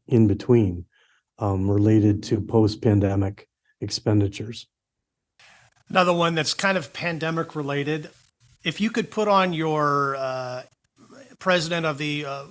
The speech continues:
Speaker 2: Regional Association of S-, School Superintendents hat,
Speaker 1: Mm-hmm.
Speaker 2: um, this one is near and dear to me because it's one of the first questions I asked you when I was still a local reporter in the Chicago market.
Speaker 1: <laughs>
Speaker 2: And, uh,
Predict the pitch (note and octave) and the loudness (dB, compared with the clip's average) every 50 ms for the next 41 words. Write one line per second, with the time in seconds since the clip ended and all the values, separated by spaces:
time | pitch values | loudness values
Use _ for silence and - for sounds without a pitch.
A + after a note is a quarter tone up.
0 | F#3 E3+ - - - E3+ F3+ D#3 D3 D3+ E3+ D3+ C3+ - E3+ D#3 D3 - E3 D3+ | -20 -20 -18 -10 -6 -4 -4 -4 -4 -4 -6 -6 -4 -6 -6 -6 -6 -6 -6 -6
1 | D3+ - - D3 C3+ C#3+ D3 C#3+ C3+ C3 C3 C3+ B2 - - - - - - F#3+ | -6 -8 -8 -10 -12 -10 -8 -8 -10 -10 -10 -6 -4 -4 -4 -4 -4 -4 -2 -2
2 | E3+ D3 - - E3 - D3+ C3+ C3 A#2+ D#3 D#3+ D#3+ D3 B2 - - - C#3 A#2 | -2 0 -2 -2 -2 -2 -2 -2 -2 0 0 0 0 0 -2 -4 -4 -4 -4 -6
3 | A2+ - _ _ _ _ _ _ - - - - - - - - _ - D3 C#3+ | -6 -10 _ _ _ _ _ _ -20 -20 -20 -20 -20 -20 -20 -10 _ 0 2 4
4 | C#3+ C3+ C3+ C3 B2+ C3 C3 - _ _ _ _ _ _ _ _ _ _ _ - | 4 4 4 2 0 -2 -8 -14 _ _ _ _ _ _ _ _ _ _ _ -4
5 | D3+ F#3+ G#3 - A#3 A3+ G#3+ G3 F#3+ F3+ - - - F3 E3+ E3+ D#3+ C#3+ B2+ D3+ | -2 0 0 2 4 4 4 4 2 0 -6 -10 -8 -6 -4 -4 -4 -4 -2 -2
6 | D3+ E3 F3 E3 D#3+ D3+ C#3 D3+ D#3 D#3 D3+ D3 C#3+ D3 D#3+ E3+ D#3 C#3 - D3+ | 0 2 2 2 2 0 0 0 0 0 0 0 0 0 0 -2 -2 -4 -4 -4
7 | C3 C#3+ C3+ - - E3 D#3+ D#3 C#3 B2 - - F3+ E3+ E3 C#3+ - - - - | -6 -6 -6 -6 -4 -4 -4 -4 -4 -6 -4 -2 0 0 0 0 -4 -6 -8 -4
8 | - E3+ E3 D#3 - D#3+ C3+ C#3 C#3+ D3+ D3+ D3+ D3 C#3 - - D#3 E3+ F3 D#3 | -2 -2 0 0 -2 -4 -4 -2 -2 -2 0 0 -2 -4 -4 -4 -4 -4 -4 -2
9 | C#3+ C#3+ C#3 C3 B2 - - D#3+ D3+ D3 C#3 C3 C3 C#3 D3 D3+ C#3+ D#3+ D3 C#3 | -4 -4 -4 -4 -6 -6 -6 -6 -6 -4 -6 -6 -6 -6 -6 -6 -6 -8 -8 -8
10 | B2 - - D#3 E3 D#3+ D#3 C3+ B2+ A#2+ A#2+ - - C3 - C#3+ C3 B2+ A#2+ B2 | -8 -8 -8 -8 -6 -6 -6 -6 -8 -8 -10 -10 -10 -8 -6 -6 -6 -6 -6 -8
11 | A#2 A#2 A#2 A2+ A2+ - B2+ B2+ C3 B2 G#2 - _ A#2 - - - G2+ A2 - | -8 -8 -8 -8 -8 -10 -14 -14 -14 -14 -16 -16 _ -18 -12 -8 -8 -8 -8 -10
12 | _ _ _ _ _ - D#3 D#3 D#3 D3+ D3+ D3+ C#3+ D3 C#3+ C#3+ C#3+ C#3 C#3+ | _ _ _ _ _ -4 -2 0 0 0 -2 -2 -4 -4 -2 -2 -2 -2 -4